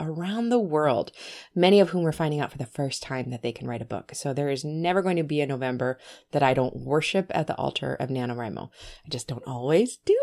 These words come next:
it myself, which is just fine. So, yep, gotten those other things working. Um, and I just want to say something pretty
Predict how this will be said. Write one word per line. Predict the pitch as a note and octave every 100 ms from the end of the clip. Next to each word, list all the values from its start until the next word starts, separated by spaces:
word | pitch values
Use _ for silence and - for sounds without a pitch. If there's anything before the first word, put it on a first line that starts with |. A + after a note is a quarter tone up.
| A#4
it | - - - - -
myself, | G3 A#3 C#4 G#4 G#4 - -
which | D#3+ -
is | E3 D#3+ E3+ - -
just | - F3 E3 - -
fine. | G#3+ D#3 F#2+ - - - - -
So, | - F#3 F#3 E3 D#3 D#3 D#3
yep, | G#3 A#3+ - -
gotten | F3 - E3 E3
those | G3+ G3
other | G#3 G3+
things | G3 G3 G3 G3 F#3
working. | E3+ E3+ F#3+ F#3+ F#3+ F3 F3
Um, | F3 E3+ D#3+ D3 C#3+ -
and | - D#3 D#3+ D3+ -
I | D#3
just | - D4 -
want | F#4 B3
to | F#3
say | - F3+ E3
something | - D3 D3+ D3
pretty | - G3+ F3 E3 D#3 D3 C#3+